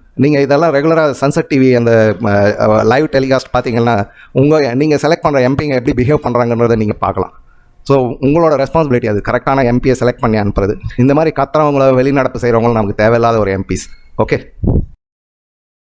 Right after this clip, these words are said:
அவங்க வேணா டைமே, மத்தவங்க டைமையும் அவங்க சொந்த டைமையும் வேஸ்ட் பண்ணலாம். ஆனா நம்ம ஜி பி டி சேனல் அதை செய்யக்கூடாது. நம்ம ஒரு ஒரு எபிசோட்லயும் ஏதாவது புதுசா கத்துக்கணுன்றது ஒரு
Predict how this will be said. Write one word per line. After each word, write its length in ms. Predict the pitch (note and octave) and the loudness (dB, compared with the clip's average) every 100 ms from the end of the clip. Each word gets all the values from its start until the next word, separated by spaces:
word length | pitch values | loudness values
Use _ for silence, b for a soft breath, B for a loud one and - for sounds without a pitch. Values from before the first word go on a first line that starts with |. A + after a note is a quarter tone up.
| _ _ _ _ - _ - | _ _ _ _ -20 _ -6
அவங்க 240 | A2+ C3+ D3+ | 0 2 2
வேணா 200 | D#3+ E3 | 2 0
டைமே, 360 | C#3+ C#3 D3 C#3 | -2 -2 0 0
மத்தவங்க 500 | A#2+ B2 C#3 C#3 C#3 | -2 0 0 0 0
டைமையும் 260 | C3+ C3+ | 0 2
அவங்க 220 | A#2 B2+ | 2 0
சொந்த 240 | B2 A#2 C3 | 0 0 0
டைமையும் 280 | B2+ B2+ A#2+ | 0 0 0
வேஸ்ட் 160 | A2+ - | 0 0
பண்ணலாம். 260 | G#2 A#2 | 0 0
ஆனா 160 | A2+ B2+ | 0 0
நம்ம 200 | A#2+ A#2+ | 0 0
ஜி 140 | C#3 | 0
பி 100 | D3+ | -4
டி 100 | - | -6
சேனல் 220 | C#3 C3 B2 | -2 0 2
அதை 180 | A2 | 0
செய்யக்கூடாது. 400 | G#2+ A2+ A2 F#2+ | 0 0 2 0
நம்ம 180 | F#2 A2+ | 2 2
ஒரு 140 | A#2 C#3 | 4 4
ஒரு 400 | C#3+ C3+ B2 A#2+ | 2 2 0 -2
எபிசோட்லயும் 400 | C#3 C#3+ C3+ A#2+ | -2 -4 -2 0
ஏதாவது 220 | B2 B2+ | 2 0
புதுசா 300 | B2+ B2 C#3+ | -2 -4 -6
கத்துக்கணுன்றது 540 | A#2 A2+ B2+ B2 A#2 A2+ | -4 -2 -2 0 0 0
ஒரு 300 | A2 G2 | 0 -2